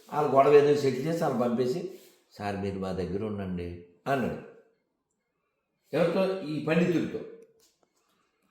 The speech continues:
ఈయన కూడా ఓకే అన్నాడు, ఉన్నాడు. ఓ రోజు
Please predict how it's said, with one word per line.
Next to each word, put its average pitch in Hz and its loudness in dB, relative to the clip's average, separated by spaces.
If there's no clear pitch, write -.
ఈయన 135 0
కూడా 214 -2
ఓకే 175 0
అన్నాడు, 165 -2
ఉన్నాడు. 196 4
ఓ 160 0
రోజు 127 2